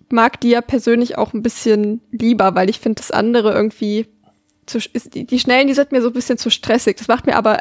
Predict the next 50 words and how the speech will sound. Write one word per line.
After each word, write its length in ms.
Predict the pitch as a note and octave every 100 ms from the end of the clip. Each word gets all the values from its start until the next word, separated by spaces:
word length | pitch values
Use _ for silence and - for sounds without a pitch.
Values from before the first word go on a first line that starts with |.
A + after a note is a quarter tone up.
| -
nicht 160 | B3 C#4
so 140 | B3
einen 240 | A#3 A#3 B3+ _ _ -
Stress, 420 | - - A#3+ -
der 100 | A#3
dann 160 | G#3+
Spaß 440 | G#3 - F#3 C4+ -
macht, 220 | D#4 -
sondern 260 | A#3 A3 A3+
mir 80 | A#3
ist 120 | -
es 60 |
dann 120 | - G#3+
wirklich 220 | A#3 -
einfach 220 | - -
echt 160 | A#3+ -
zu 140 | -
anstrengend 680 | - G3 - C#4 F4 E4+ -
<laughs> 0 |
auch 160 | - -
irgendwie. 580 | A#3+ A#3 B3 - B3 F4+ - - - - -
Und 220 | - B3 A#3
grad 240 | A3 D#4+
für 80 | A#3
diesen 260 | A3+ A3 A#3
Film, 580 | - G#3+ G#3+ G#3+ A3+ - _ _ -
ja, 220 | A3 - - -
ich 160 | - -
meine, 160 | A#3+ A#3+
es 80 |
sind 120 | C4 C4
ja 120 | G#3+
irgendwie 260 | A3+ -
normale 360 | A3+ G#3+ G#3 A3
Leute, 320 | G#3 A3 B3+
die 100 | A3+
dann 180 | G#3+ G#3+
irgendwie 300 | G#3 A3 -
überleben 500 | A3+ G#3 G#3 A#3 G#3
müssen 280 | G3+ - A3+
und 160 | G#3
das 120 | - -
hätten 180 | - -
sie 140 | G#3+
halt 160 | A3 -
nicht, 200 | G#3+ -
wenn 140 | G#3
die 260 | G3 G3+ G#3+ - _ _ _ _
ein 80 | G#3+
bisschen 640 | B3+ B3 - G#3 G#3 G3+